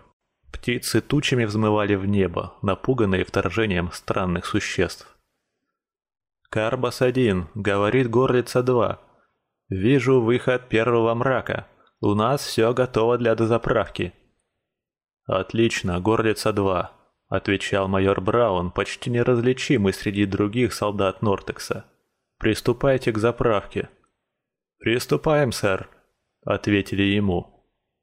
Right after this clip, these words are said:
Все проходило по строгому плану, ради которого в непролазных джунглях были оборудованы временные пункты дозаправки.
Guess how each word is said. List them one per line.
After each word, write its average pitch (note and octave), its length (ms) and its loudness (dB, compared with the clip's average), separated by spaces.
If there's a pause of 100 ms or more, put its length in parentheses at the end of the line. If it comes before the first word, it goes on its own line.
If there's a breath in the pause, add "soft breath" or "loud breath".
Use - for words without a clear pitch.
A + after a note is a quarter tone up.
(120)
Все C#3 280 -2
проходило A#2+ 600 0
по B2 140 -4
строгому G2 540 2
плану, F#2 720 -4
ради G#2 320 0
которого G#2 580 2
в F2+ 60 -6
непролазных G2 720 0
джунглях A2 560 0 (320 soft breath)
были B2+ 260 2
оборудованы A2+ 800 4
временные G2 600 2
пункты - 440 -4
дозаправки. F#2+ 840 -4